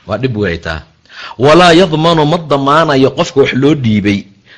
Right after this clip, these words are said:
ilaa bitacaddi, xadgudub maahane. Inuu xadgudub la yimaado. Shantii kun ee dollar ee aad ii dhiibatay ayaa waxaan sameeyey,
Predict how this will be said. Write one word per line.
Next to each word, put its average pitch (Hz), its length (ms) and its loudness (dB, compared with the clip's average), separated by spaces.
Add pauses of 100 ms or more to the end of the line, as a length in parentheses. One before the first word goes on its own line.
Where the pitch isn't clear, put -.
(120)
ilaa 156 340 2
bitacaddi, 123 840 -4 (180)
xadgudub 123 480 -2
maahane. 90 440 -4 (340)
Inuu 196 200 4
xadgudub 151 420 -2
la 143 100 2
yimaado. 92 440 0 (380)
Shantii 190 440 0
kun 196 260 -2
ee 143 120 2
dollar 143 340 0
ee 131 220 2
aad 127 200 0
ii 180 120 2
dhiibatay 117 580 0 (460)
ayaa 123 160 4
waxaan 123 260 0
sameeyey, 95 680 0